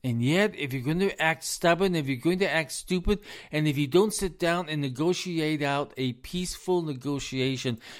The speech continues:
you, you, you are fools. And if, listen, Zelensky, if you're listening to Biden,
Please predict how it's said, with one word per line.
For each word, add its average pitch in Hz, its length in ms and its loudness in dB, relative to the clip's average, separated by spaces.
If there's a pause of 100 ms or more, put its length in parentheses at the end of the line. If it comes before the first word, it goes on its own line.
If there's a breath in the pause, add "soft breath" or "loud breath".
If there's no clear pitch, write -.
(100)
you, 156 300 2
you, 156 300 -2
you 175 260 -2
are 175 200 0
fools. 196 760 -4 (1900)
And 180 160 4
if, 180 300 4
listen, 175 520 0 (520)
Zelensky, 170 640 2
if 139 120 -2
you're 247 140 2
listening 233 460 0
to 180 100 2
Biden, 147 600 0